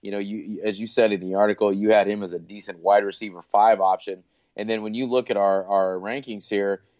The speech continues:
you, he's right there, right behind Allen Robinson. He's twentieth in total points, but he was eighty-seven percent consistent,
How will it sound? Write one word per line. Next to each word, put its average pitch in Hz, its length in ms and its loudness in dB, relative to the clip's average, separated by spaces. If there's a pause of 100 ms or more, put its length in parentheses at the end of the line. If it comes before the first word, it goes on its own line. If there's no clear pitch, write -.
you, 117 240 0
he's 123 280 -8
right 123 280 4
there, 131 280 6
right 113 220 2
behind 110 380 -4
Allen 101 280 -4
Robinson. 101 520 -4 (240)
He's 156 100 -12
twentieth 156 340 -2
in 113 60 -12
total 131 240 0
points, 143 240 -6
but 110 100 -8
he 131 80 -6
was 104 140 -8
eighty-seven 127 640 2
percent 107 440 -2
consistent, 107 560 -4